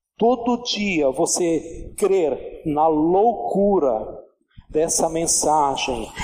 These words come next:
de que Deus justifica, Ele paga o salário de quem não trabalhou. Isso é graça. O trabalho do filho dele foi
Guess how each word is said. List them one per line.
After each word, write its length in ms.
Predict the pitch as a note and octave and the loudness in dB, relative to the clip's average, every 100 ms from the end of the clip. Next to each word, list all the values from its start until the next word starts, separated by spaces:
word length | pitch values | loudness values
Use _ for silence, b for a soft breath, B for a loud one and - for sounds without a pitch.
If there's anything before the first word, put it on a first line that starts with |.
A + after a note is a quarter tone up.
| B B | B B
de 100 | E3 | -6
que 220 | - E3+ - | -4 -6 -4
Deus 320 | E3 G3+ A#3 - | 0 0 0 -2
justifica, 1300 | E3+ - G3+ C4+ - - G3+ - E3+ C#3 - A#2 B2 | -4 -2 0 0 -2 -6 -6 -2 0 -2 -2 -4 -2
Ele 300 | D#3 F#3 E3+ | -2 0 -2
paga 560 | - - F3 G#3+ G3+ G3+ | -4 -2 0 2 2 2
o 100 | F#3+ | 2
salário 880 | - D#3+ C3+ C3+ D3+ E3+ E3+ F3 E3 - - - - | 0 2 4 4 4 4 2 0 -2 -12 -20 -14 -6
de 100 | D#3+ | -6
quem 760 | - - E3+ D#3+ D#3+ - - - | -6 -4 -2 -2 -6 -10 -16 -6
não 460 | D3+ C#3+ C#3+ D3 - - | -2 0 -2 -4 -10 -6
trabalhou. 1120 | D3+ D3 D3+ C3+ A#2 - - - - - - - _ - - - - - - - - - - - - - - - | -2 0 0 -2 -4 -6 -10 -12 -10 -8 -10 -12 _ -20 -14 -12 -12 -14 -18 -16 -14 -14 -16 -16 -20 -20 -14 -6
Isso 300 | D3 - D#3+ | -2 -2 -2
é 40 | |
graça. 680 | D3+ C#3+ F#2 - - - - - - B B - | -2 -2 -2 -4 -6 -8 -16 -18 -18 B B -4
O 80 | |
trabalho 760 | D#3 D3+ - - F3+ B3 A3+ A#3 | -2 2 2 4 4 4 2 0
do 140 | A#3 | 0
filho 640 | - - - G#3 G#3+ G#3 G#3+ | -2 -4 -2 0 0 0 0
dele 360 | F3 D#3 D3+ | 0 0 0
foi 280 | - - C#3 | 0 0 0